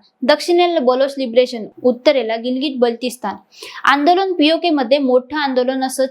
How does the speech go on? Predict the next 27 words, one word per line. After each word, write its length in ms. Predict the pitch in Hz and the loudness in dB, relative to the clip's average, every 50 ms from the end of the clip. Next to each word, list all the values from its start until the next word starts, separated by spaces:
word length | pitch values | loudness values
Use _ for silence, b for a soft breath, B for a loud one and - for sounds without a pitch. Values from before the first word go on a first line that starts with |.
| - | 0
चारही 340 | - 247 233 240 240 285 311 | 0 2 2 2 0 -4 -4
बाजूनी 460 | 269 277 254 247 240 262 247 240 226 | -2 0 0 0 -2 -4 -6 -6 -6
पाकिस्तान 600 | 226 - 240 220 220 - 254 247 - - 277 277 | -4 0 0 0 0 -2 -6 -4 -2 -2 -2 0
कोसळण्याच्या 600 | 277 269 233 226 220 254 247 240 233 214 226 254 | 2 2 2 2 0 -4 -6 -4 -4 -2 -2 -2
स्थितीत 300 | 269 - 359 349 349 311 247 | 0 2 0 2 2 2 0
आहे. 360 | 226 196 190 202 - - 226 | 0 -4 -4 -10 -14 -14 -12
आता 300 | 208 - - - - 302 | -10 -8 -8 -8 -6 -6
त्यांना 280 | 285 285 - 285 302 339 | -2 -2 0 0 0 0
भीती 340 | 294 262 294 262 277 - 320 | 0 2 0 0 0 0 2
आहे, 260 | 269 226 202 202 208 | 2 2 0 -4 -4
जर 160 | 220 233 233 | -4 -4 -4
भारतानं 480 | 220 233 233 233 247 - 269 247 226 220 | -2 -2 -2 -2 -2 -2 -2 -2 -2 0
ऑपरेशन 540 | 240 254 247 247 - 277 277 277 320 311 311 | 0 0 0 0 0 -2 0 0 -4 -4 -2
सिंदूर 360 | 349 349 294 240 214 220 262 277 B B B B B B - | 0 0 2 2 2 2 2 0 B B B B B B 4
टू 140 | 359 381 370 | 4 4 4
पॉइंट 360 | 370 381 359 370 359 349 359 | 2 0 0 0 0 -2 -2
ओ 60 | 330 | -2
सुरू 240 | 330 339 330 294 311 | 0 0 -2 -4 -2
केलं 240 | 277 294 277 269 254 247 240 | -2 -2 0 0 -2 -2 -4
तर 120 | 240 254 - _ b b b b b b | -6 -6 -8 _ b b b b b b
या 120 | 277 302 | 2 2
पाकिस्तानचा 720 | 294 302 254 240 - 294 285 - - 302 269 247 254 269 269 | 4 4 2 0 0 -4 -8 -4 -2 -2 -2 0 0 -2 0
देश 280 | 233 240 247 269 262 - | 2 2 2 2 2 -2
म्हणून 260 | 247 247 233 247 269 | -6 -6 -4 -4 -4
टिकावंच 500 | 269 - 330 277 339 339 339 330 311 285 | 0 0 0 2 2 2 2 0 0 0
उरणार 340 | 262 247 233 233 226 220 220 | -2 -2 -2 -2 -4 -6 -6
नाही. 220 | 214 202 196 202 | -8 -10 -12 -14